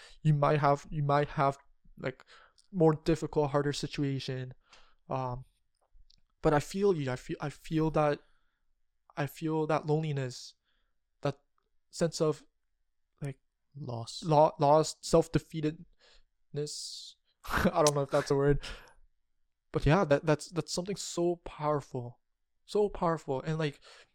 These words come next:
Speaker 1: I grew up in a Christian community. And, and, like, so often people would bring up Jesus without being able to actually understand what they're saying.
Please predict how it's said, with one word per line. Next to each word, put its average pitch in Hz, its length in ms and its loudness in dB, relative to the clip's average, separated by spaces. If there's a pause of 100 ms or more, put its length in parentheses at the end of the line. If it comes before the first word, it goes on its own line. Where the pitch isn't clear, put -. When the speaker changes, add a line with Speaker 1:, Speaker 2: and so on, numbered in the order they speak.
(340)
Speaker 1:
I 156 160 4
grew 170 220 2
up 175 100 -4
in 156 60 -4
a 147 40 -4
Christian 147 480 -6 (200)
community. 143 580 -4 (1600)
And, 143 240 -6 (180)
and, 151 160 -4
like, 143 220 -2 (460)
so 202 200 6
often 185 320 6
people 170 280 0
would 160 120 2
bring 156 220 2
up 147 140 -2
Jesus 131 560 -8 (200)
without 139 260 -2
being 143 140 -8
able 143 160 -6
to 135 500 -4
actually 143 380 -4
understand 135 400 -4
what 131 160 -6
they're 135 120 -2
saying. 127 420 -8